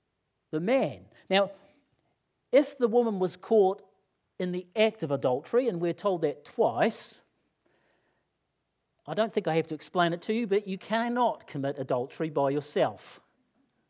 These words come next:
There must have been a man in the mix.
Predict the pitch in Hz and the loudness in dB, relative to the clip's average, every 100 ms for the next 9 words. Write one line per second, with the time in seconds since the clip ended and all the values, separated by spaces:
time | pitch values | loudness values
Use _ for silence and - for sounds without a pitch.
0 | _ _ _ _ _ 175 190 214 247 - | _ _ _ _ _ 8 8 8 6 6
1 | 220 226 226 220 214 226 247 247 208 175 | 8 10 10 8 6 6 6 6 4 0
2 | 156 143 110 - - - - | 0 -2 -6 -12 -20 -20 -20